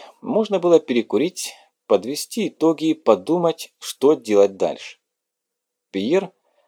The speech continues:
укушен змеей и зарыт в песке. Убиты Жак, Отто, три инженера и радист. В живых остались сам Сэм,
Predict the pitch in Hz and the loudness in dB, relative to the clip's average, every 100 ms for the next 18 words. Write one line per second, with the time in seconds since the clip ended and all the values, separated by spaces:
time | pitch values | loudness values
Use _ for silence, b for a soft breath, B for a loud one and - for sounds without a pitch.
0 | _ _ - - 226 214 196 175 131 127 | _ _ -4 -2 -2 0 -2 -2 -2 -2
1 | 120 180 - 135 120 117 156 160 - 156 | 2 0 0 -2 -4 -2 -2 -4 -8 -6
2 | 160 - 95 87 87 _ _ _ _ _ | -6 -6 -4 -4 -6 _ _ _ _ _
3 | _ - 95 175 214 95 90 82 139 165 | _ -10 -8 -6 -4 -2 -2 0 0 -2
4 | - - _ _ - 131 160 - 151 147 | -6 -20 _ _ 0 4 4 2 -2 -2
5 | _ _ _ _ - 135 214 - 175 143 | _ _ _ _ -6 -2 -2 -4 -8 -4
6 | 120 110 139 139 - 127 135 104 - - | -2 -2 0 0 0 -2 -2 -4 -12 -18
7 | _ - _ _ _ _ _ _ - 98 | _ -20 _ _ _ _ _ _ -10 -4
8 | 104 151 - 110 - 104 98 95 - _ | 0 2 2 -2 2 4 4 2 -6 _
9 | - - 98 90 - 147 160 | -6 0 0 -2 -2 -2 -2